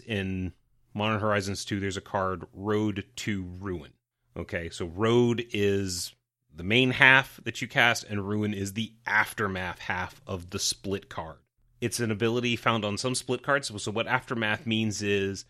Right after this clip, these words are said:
you can cast the aftermath half from the graveyard. Now, you still follow all the timing rules. So if it is,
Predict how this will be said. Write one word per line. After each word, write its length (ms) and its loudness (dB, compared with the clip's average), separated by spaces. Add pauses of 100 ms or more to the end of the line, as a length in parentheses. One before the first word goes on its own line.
(160)
you 140 -12 (140)
can 720 -2
cast 840 -4
the 240 -8
aftermath 680 2
half 640 0
from 340 0
the 80 0
graveyard. 560 -2
Now, 60 -4
you 100 -6
still 180 -4
follow 280 0
all 140 2
the 100 -4
timing 340 -4
rules. 220 -8
So 100 -10
if 100 -12
it 100 -14
is, 220 -8